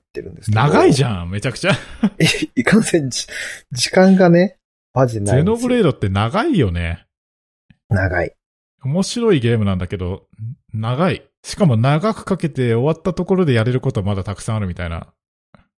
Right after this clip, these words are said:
Speaker 1: そうそうそう。
Speaker 2: まあ面白いけどね。面白いですよね。
Speaker 1: うん。
Speaker 2: やっ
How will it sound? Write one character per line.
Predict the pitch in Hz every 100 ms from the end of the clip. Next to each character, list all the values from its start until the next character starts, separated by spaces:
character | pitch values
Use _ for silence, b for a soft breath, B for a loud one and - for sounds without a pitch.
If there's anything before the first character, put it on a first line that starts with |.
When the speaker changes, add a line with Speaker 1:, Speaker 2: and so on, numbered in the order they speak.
| _ _ _ _
Speaker 1:
そ | - - 98
う |
そ | - 95
う |
そ | - -
う。 | _ -
Speaker 2:
ま | 147
あ |
面 | 147
白 | 180 233 240
い | 156 87 95 - -
け | 107
ど | 85
ね。 | 127 143 _ _ _ _ _ _ _ -
面 | 156
白 | 147 180
い |
で | -
す |
よ | -
ね。 | 110
Speaker 1:
う | 101
ん。 | 90 71 - _ _ _ _ _ _ _
Speaker 2:
や |
っ | 113